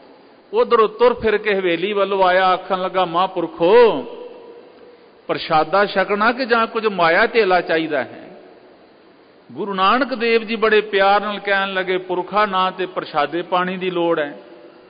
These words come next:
ਤੇ ਨਾ ਹੀ ਸਾਨੂੰ ਮਾਇਆ ਧੇਲੇ ਦੀ ਲੋੜ ਹੈ।" ਉਹਨੇ ਸੋਚਿਆ ਵੀ ਕੋਈ ਮੰਗਣ ਵਾਲਾ ਸਾਧੂ ਹੋਏਗਾ।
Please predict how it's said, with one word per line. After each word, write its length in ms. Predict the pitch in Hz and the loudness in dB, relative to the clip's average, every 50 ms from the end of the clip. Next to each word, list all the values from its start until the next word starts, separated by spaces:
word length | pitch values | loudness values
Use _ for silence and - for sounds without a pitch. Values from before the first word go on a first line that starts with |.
| - - - - - - - _ _ _ _ _ | -20 -20 -20 -20 -20 -20 -20 _ _ _ _ _
ਤੇ 80 | 220 202 | -6 -2
ਨਾ 260 | 202 220 233 254 277 | 0 2 4 4 4
ਹੀ 80 | 277 | 2
ਸਾਨੂੰ 340 | - - 247 226 220 226 220 | 2 2 0 0 0 -2 -2
ਮਾਇਆ 320 | 202 196 190 185 202 202 196 | 0 2 2 4 4 2 0
ਧੇਲੇ 380 | 196 208 185 165 156 170 175 | 0 -2 -2 -2 -2 -2 -2
ਦੀ 120 | 165 165 165 | -2 -2 -2
ਲੋੜ 300 | 147 147 143 123 110 110 | 0 0 0 0 -2 -4
ਹੈ।" 120 | 123 - - 226 - - - - - - - - - - - - - - - - - | -8 -12 -14 -18 -20 -20 -20 -20 -20 -20 -20 -20 -20 -20 -20 -20 -20 -20 -20 -8 -2
ਉਹਨੇ 260 | 226 254 262 262 247 | -2 0 0 0 0
ਸੋਚਿਆ 420 | 220 - - 214 214 214 - 214 208 | -2 -2 -2 -2 -2 -2 -2 -2 -2
ਵੀ 80 | 196 | -2
ਕੋਈ 120 | 185 190 185 | -4 -8 -8
ਮੰਗਣ 340 | 170 156 156 156 175 180 180 | -8 -8 -6 -4 -4 -4 -2
ਵਾਲਾ 260 | 185 185 185 190 185 | -2 0 0 0 -2
ਸਾਧੂ 420 | 185 - 175 175 180 180 190 170 | -2 -2 -2 -2 -2 -4 -6 -6
ਹੋਏਗਾ। 420 | 156 165 170 165 165 156 135 131 | -6 -6 -6 -6 -8 -12 -16 -16